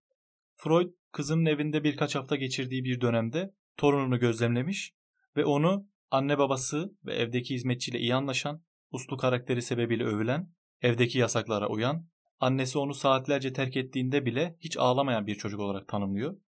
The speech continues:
Burası önemli çünkü annesi terk ettiğinde bile ağlamaması ile oynadığı oyun arasında bir bağlantı var. Onu da birazdan aktaracağım.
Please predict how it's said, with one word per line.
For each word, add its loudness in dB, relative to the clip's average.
Burası 4
önemli 0
çünkü 0
annesi -2
terk -2
ettiğinde -2
bile 0
ağlamaması 2
ile -2
oynadığı 2
oyun 2
arasında 0
bir -2
bağlantı 2
var. -6
Onu 0
da 2
birazdan -2
aktaracağım. -4